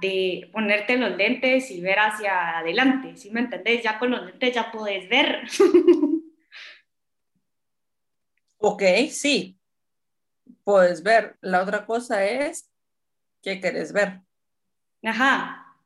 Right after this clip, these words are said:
Speaker 1: ajá. Sí, es-, ese sería otro punto, ¿verdad? Ese ya sería el punto que, que podríamos seguir con, con esto, ¿verdad? Con esta analogía.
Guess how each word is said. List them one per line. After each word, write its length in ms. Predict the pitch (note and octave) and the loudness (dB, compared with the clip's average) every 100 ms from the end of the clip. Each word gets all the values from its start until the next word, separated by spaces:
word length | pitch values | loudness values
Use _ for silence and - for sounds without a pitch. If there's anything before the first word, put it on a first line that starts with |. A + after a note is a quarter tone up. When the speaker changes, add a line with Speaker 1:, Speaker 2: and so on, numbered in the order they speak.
| _ - | _ -10
Speaker 1:
ajá. 500 | F3 F#3 F#3 F#3 - _ _ _ _ _ _ _ _ | -8 -6 -8 -12 -20 _ _ _ _ _ _ _ _
Sí, 320 | C#4 C#4+ G3 A3 | 2 4 4 2
es-, 180 | C4 C4 | 2 4
ese 400 | C4+ C#4 E4 D4 | 2 2 2 2
sería 380 | A3 A3+ A#3 | 2 2 4
otro 300 | C4 B3+ B3 | 4 2 -2
punto, 380 | B3 E4 - F#3 | 2 2 2 0
¿verdad? 280 | D#3+ F3 G3+ G#3 | -2 -2 -2 -2
Ese 140 | B3 | -2
ya 140 | A#3+ | -2
sería 300 | B3 B3 A#3+ B3 | -2 -4 -4 -6
el 120 | B3 | -6
punto 340 | C4 C4 C4+ | -6 -4 -4
que, 280 | B3+ G3 - | -4 -8 -6
que 100 | A#3 | -8
podríamos 720 | A3+ G3 F#3+ G3+ A3+ B3+ C4 | -6 -8 -6 -4 -4 -4 -6
seguir 580 | A3+ F#3 F3 A#3+ D4 C4 | -8 -10 -8 -8 -8 -10
con, 300 | G#3 F3+ F3 | -14 -14 -14
con 220 | F3 F3 | -10 -2
esto, 360 | B3 C4+ - F3 | 0 0 -4 -6
¿verdad? 220 | D#3+ F3+ | -4 -4
Con 120 | F#3 F3+ | -6 -8
esta 160 | G3 | -6
analogía. 600 | G3+ F3 - A#3 G3+ - | -6 -8 -6 -6 -6 -10